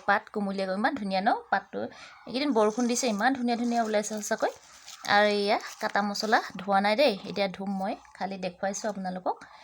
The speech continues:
আৰু এয়া তাৰপিছত আছে কেঁচা জলকীয়া দুটামান। আপোনালোকৰ কথা, জ্বালা কিমান খায়, যদি জ্বালা বোলে বেছি সৰহকৈ খায়, তেতিয়া সৰহ সৰহ জলকীয়া দিব। মই বেছি জ্বালা খাব নোৱাৰোঁ কাৰণে কেইটামান দিছোঁ।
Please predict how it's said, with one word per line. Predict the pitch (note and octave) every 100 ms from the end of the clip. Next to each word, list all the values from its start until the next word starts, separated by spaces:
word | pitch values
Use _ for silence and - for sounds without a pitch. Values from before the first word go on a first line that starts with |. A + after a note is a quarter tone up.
| - - -
আৰু | - F#3+ G3
এয়া | F#3+ A#3 G4+ - - -
তাৰপিছত | F3+ F3+ G3+ - G#3 G#3 A#3+ - - - - _
আছে | - F#3+ - G3+
কেঁচা | G3+ G3 F#3+
জলকীয়া | F#3+ F#3 G3
দুটামান। | F#3 F3+ G3+ A3+ E4+
আপোনালোকৰ | - A#3+ B3+ B3+ C4+
কথা, | C4+ C4 B3+
জ্বালা | G3 F3+
কিমান | F3+ G3 G3 G3
খায়, | G3+ G3
যদি | F#3 F3+ G3
জ্বালা | F3+ F3+ F3+ F3+
বোলে | F3+ F#3+
বেছি | F3+ F3+ G3
সৰহকৈ | F3+ F3+ F3+
খায়, | F#3+ F3+
তেতিয়া | F#3+
সৰহ | A3
সৰহ | B3 B3
জলকীয়া | A#3+ A#3+ B3
দিব। | A#3+ A#3+ E4+ - _ - - -
মই | G#3
বেছি | G3 G3+
জ্বালা | G3+ G3
খাব | G3 G3
নোৱাৰোঁ | F3+ G3 F#3+
কাৰণে | F#3 G3+
কেইটামান | B3+ A#3+ G#3 G#3+
দিছোঁ। | G3 - G#4